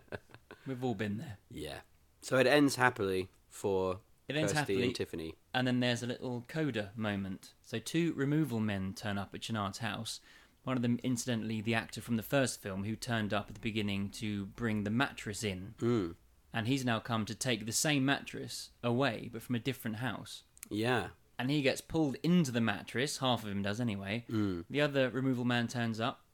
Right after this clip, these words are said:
Speaker 2: and this big column pillar comes out of the mattress, with lots of different faces and characters we've seen from the first two films in it.
Speaker 1: Yes. Some of them not terribly well done at this point,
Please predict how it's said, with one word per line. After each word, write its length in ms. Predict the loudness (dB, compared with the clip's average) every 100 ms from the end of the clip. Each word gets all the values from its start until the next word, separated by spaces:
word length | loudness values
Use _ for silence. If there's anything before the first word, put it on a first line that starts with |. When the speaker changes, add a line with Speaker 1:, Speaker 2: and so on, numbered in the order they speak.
| -6
Speaker 2:
and 240 | -4 -2
this 140 | -2 -4
big 400 | -4 -2 -2 -6 _
column 560 | -4 0 2 2 0 -6 -10
pillar 420 | 0 4 4 2 -6 -8
comes 280 | 0 0 2
out 140 | 0 0
of 60 |
the 60 | -2
mattress, 560 | -4 -6 -12 -12 -14 -18 _
with 260 | 6 6 8
lots 240 | 4 2
of 120 | -2
different 440 | -2 0 2 0 0
faces 680 | 0 0 2 0 0 0 -2 -4
and 320 | 0 0 -2 _
characters 460 | -2 0 0 -4 -4
we've 160 | -4
seen 400 | -2 0 2 2
from 180 | 0 -2
the 60 | -2
first 360 | -2 -2 -2
two 140 | -6 -6
films 400 | 0 0 0 -2 0
in 140 | 0
it. 240 | 0 -4 -16 _ _ _
Speaker 1:
Yes. 720 | 0 2 2 -2 -8 -10 -12 -18 _
Some 320 | -4 2 4
of 160 | 2 2
them 340 | 2 2 -2 -8 _ _ _
not 480 | -8 -4 -2 -4 -10
terribly 460 | -10 -6 -4 -4 -6
well 220 | -4 -6
done 240 | -4 -6 -6
at 80 |
this 140 | -10 -14
point, 340 | -8 -8 -8